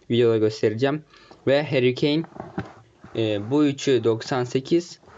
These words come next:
Lewandowski doksan dokuz olarak gelecek. Gerçekten bu hafta iyi getiriyor Konami oyuncuların reytinglerini. Doksan sekiz sağ bek,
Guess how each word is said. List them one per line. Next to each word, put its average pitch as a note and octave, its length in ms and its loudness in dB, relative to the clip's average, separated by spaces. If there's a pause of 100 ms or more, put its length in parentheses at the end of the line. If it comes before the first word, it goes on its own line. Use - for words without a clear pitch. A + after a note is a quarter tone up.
(140)
Lewandowski C#3 520 0
doksan C3 320 2
dokuz B2+ 200 0
olarak A2+ 300 0
gelecek. G#2+ 580 0
Gerçekten A2+ 640 -2 (360)
bu B2 300 -2
hafta B2+ 440 -6 (800)
iyi B2 380 0 (560)
getiriyor A2+ 380 -2
Konami A2 320 -2
oyuncuların A2 460 0
reytinglerini. A2 720 -2 (280)
Doksan A#2+ 260 -2
sekiz B2+ 280 -8
sağ A#2+ 280 0
bek, B2 220 -2